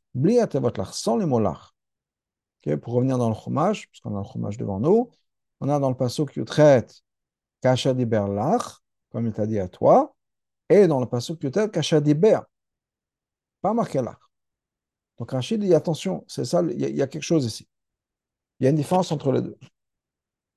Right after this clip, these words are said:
Et donc, un, c'est une référence, et l'autre, c'est une référence à quelque chose d'autre. Hasbara Bazé. Alors, quelle explication ? C'est quoi la différence entre le Cha ou l'Ach ou pas ?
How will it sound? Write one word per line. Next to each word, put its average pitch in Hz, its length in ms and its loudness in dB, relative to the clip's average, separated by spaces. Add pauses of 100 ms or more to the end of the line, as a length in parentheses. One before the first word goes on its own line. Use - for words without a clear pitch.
(140)
Et 120 100 4
donc, 135 420 2 (300)
un, 165 140 4
c'est - 120 -2
une 131 100 -2
référence, 170 580 -2
et - 20 -4
l'autre, 202 200 -4
c'est 196 40 -6
une 180 80 -4
référence 185 380 -6
à 170 80 -2
quelque 170 160 -12
chose 165 180 -4
d'autre. - 260 -12 (1300)
Hasbara 151 440 6
Bazé. 120 420 -2 (480)
Alors, 110 140 -6
quelle 160 140 6
explication ? 139 580 -2 (540)
C'est 123 100 -12
quoi 151 120 2
la 151 60 2
différence 123 360 -2
entre 101 200 -6
le 104 140 -6
Cha 131 380 2
ou 117 100 -18
l'Ach 120 360 0
ou - 100 -14
pas ? - 280 -10